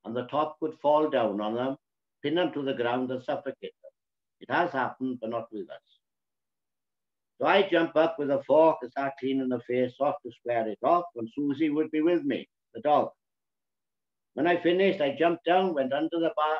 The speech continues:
under the electric fence wire. Susie followed me. Unfortunately, she never kept her tail down and she caught the wire. I've never heard such a dog make such a noise in all my life.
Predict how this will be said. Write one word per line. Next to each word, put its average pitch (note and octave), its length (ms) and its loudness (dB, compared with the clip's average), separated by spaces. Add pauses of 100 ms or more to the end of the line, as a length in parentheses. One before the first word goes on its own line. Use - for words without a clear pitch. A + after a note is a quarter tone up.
under D3+ 160 -2
the D3 420 0
electric C3+ 420 -6
fence D#3 340 -2
wire. F3 380 0 (720)
Susie D#3 440 0
followed F3 380 4
me. F2 220 -10 (920)
Unfortunately, C3 800 -2
she C#3+ 120 -6
never D3+ 240 -2
kept E3 280 -6
her E3+ 80 -2 (100)
tail F#3 300 2
down A#2 300 -4
and A2+ 120 -8
she B2 120 -12
caught C#3 320 -2
the E3 60 -4
wire. E3+ 400 0 (1160)
I've A#2 160 -6
never F#3+ 380 2
heard F3+ 380 4
such D#3 240 -4
a D3 100 -4 (100)
dog D#3 300 0
make C#3 160 -4 (100)
such E3+ 200 -4
a D#3 100 0
noise D3+ 420 2
in C3+ 140 -2
all D3 320 2
my C#3 140 -2
life. G2 280 -4